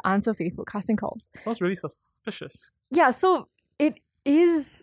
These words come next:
Speaker 1: I mean, I guess there are pros and cons. The pros is that anyone who decides they want to start doing this can try.
Speaker 2: Okay. So the bar for entry is really, really, really low then.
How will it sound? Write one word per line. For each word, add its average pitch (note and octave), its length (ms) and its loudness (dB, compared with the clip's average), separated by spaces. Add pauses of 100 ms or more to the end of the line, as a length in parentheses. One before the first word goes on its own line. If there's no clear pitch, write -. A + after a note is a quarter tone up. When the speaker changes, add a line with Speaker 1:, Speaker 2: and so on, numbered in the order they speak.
(200)
Speaker 1:
I C4+ 60 2
mean, F4 260 0
I C#4+ 140 -4
guess F#4 260 -6
there G#3 120 0
are F#3 100 0
pros G3+ 300 -4
and F3 140 -8
cons. D#3+ 440 -10 (480)
The D4 120 6 (140)
pros F#4 500 4
is A#3 180 -2
that G3+ 260 2 (360)
anyone D#4+ 440 4
who B3+ 180 2
decides G3+ 500 2
they G3 100 0
want F#3 180 2
to G3 80 -4
start F#3 320 0
doing A3 240 4
this C4 260 0 (100)
can F3+ 220 -4
try. - 360 -10 (680)
Speaker 2:
Okay. D3 440 -4 (1200)
So B3+ 100 -10
the F3+ 60 -4
bar D#3+ 180 4
for D3 180 2
entry D3+ 180 -4
is C#3 140 -6
really, D3 240 -4
really, C#3+ 300 -2
really C#3+ 260 -6
low G3 220 2
then. C#3 240 -6